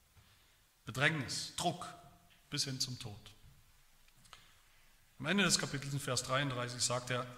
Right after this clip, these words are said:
zu seinen Jüngern: "In der Welt, in dieser Welt habt ihr nur eines, in dieser Welt habt ihr Bedrängnis."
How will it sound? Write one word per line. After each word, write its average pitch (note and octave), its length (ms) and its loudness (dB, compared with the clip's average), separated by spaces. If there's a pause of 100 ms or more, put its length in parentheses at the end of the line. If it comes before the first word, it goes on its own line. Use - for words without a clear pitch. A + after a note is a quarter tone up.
(320)
zu D#3 100 0
seinen C#3 220 0
Jüngern: A2+ 260 -4 (140)
"In G3+ 420 4
der F3+ 140 2
Welt, A2+ 380 2
in A#3 140 2
dieser F#3 240 2
Welt G2+ 440 -6 (160)
habt C#3+ 180 -4
ihr C#3 60 0
nur C3 180 0
eines, G#2 260 -6
in G#3 300 0
dieser D3 240 0
Welt B2 380 -2
habt B2+ 220 -4
ihr A#2+ 200 -4 (280)
Bedrängnis." - 800 -4